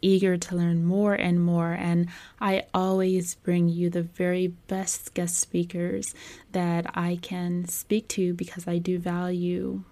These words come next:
my Love Tribe, and I want them to receive information from all different perspectives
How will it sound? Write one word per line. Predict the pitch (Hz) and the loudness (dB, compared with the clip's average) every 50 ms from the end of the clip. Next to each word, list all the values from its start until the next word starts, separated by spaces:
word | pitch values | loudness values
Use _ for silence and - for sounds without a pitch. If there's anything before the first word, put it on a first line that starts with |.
| - _ - | -20 _ -4
my | - 185 180 180 180 180 180 185 190 196 214 | -2 0 0 0 -2 -4 -4 -4 -6 -6 -4
Love | 196 190 180 180 175 | -4 -4 -4 -4 -6
Tribe, | - - - 180 180 180 175 175 | -8 -8 -6 -4 -4 -4 -4 -4
and | 170 180 | -4 -4
I | 180 | -4
want | 185 185 180 180 175 175 - | -4 -4 -4 -4 -6 -6 -4
them | 180 180 175 | -4 -4 -4
to | - - 185 | -4 -6 -6
receive | 180 185 180 - - 180 180 180 | -4 -4 -4 -4 -4 -4 -2 -2
information | 185 175 175 - 180 180 180 180 175 - - 185 180 | -4 -4 -4 -4 -4 -2 -2 -2 -2 -2 -4 -4 -4
from | 170 180 175 - - - | -2 -4 -6 -4 -2 0
all | - 226 240 254 254 247 247 | 2 2 4 4 4 4 4
different | 254 254 247 269 247 240 | 4 4 4 4 2 4
perspectives | - 254 240 - - 226 220 214 - 214 208 208 202 | 4 2 2 2 0 -4 -4 -2 -2 -2 -2 -2 -4